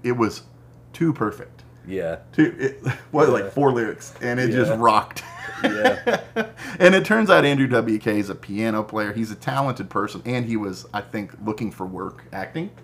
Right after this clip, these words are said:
Speaker 2: Yeah.
Speaker 1: And it would fit. That would fit. I really
Speaker 2: Yeah.
Speaker 1: think there's something to it.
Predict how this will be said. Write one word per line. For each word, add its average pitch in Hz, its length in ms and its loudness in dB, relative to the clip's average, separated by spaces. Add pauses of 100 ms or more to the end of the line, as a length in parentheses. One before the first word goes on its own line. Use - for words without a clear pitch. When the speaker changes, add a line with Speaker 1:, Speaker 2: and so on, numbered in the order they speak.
Speaker 2:
Yeah. 85 320 -8 (420)
Speaker 1:
And 110 140 2
it 113 80 2
would 110 80 -4
fit. - 380 -12
That 117 340 0
would 135 140 -2
fit. - 360 -6 (160)
I 110 120 -2
really 143 240 2
Speaker 2:
Yeah. 139 60 -4
Speaker 1:
think 139 140 -6
there's 113 140 -6
something 101 240 -6
to 110 120 0
it. - 100 -4